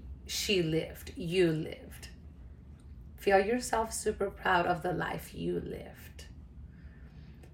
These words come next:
Now, from that moment, way in the future, just imagine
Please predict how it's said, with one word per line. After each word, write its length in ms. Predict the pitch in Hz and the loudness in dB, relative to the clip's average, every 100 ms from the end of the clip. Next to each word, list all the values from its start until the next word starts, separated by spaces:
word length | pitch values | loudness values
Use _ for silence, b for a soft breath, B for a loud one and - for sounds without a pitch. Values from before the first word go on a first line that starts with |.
| - - - - - - - | -16 -14 -16 -18 -18 -18 0
Now, 440 | 202 196 185 - - - - - - - - - - - - | 8 10 10 8 -2 -14 -16 -16 -18 -18 -16 -18 -16 -16 -14
from 380 | - 285 311 294 | 10 12 12 12
that 240 | 262 262 | 12 12
moment, 520 | 262 254 240 208 - - - | 12 12 12 8 6 -4 -4
way 360 | 185 226 220 | 10 12 12
in 100 | 214 | 10
the 120 | 208 | 8
future, 720 | 202 - 202 190 - - - - - - - 302 285 - - - - - - - - - - - - - - - - - | 6 4 6 6 4 0 -2 -6 -14 -18 -16 -16 -14 -16 -18 -18 -16 -14 -14 -14 -16 -16 -16 -16 -16 -16 -14 -14 -14 0
just 240 | 247 240 | 0 6
imagine 760 | 262 208 170 170 175 247 262 285 | 8 10 12 12 10 8 8 6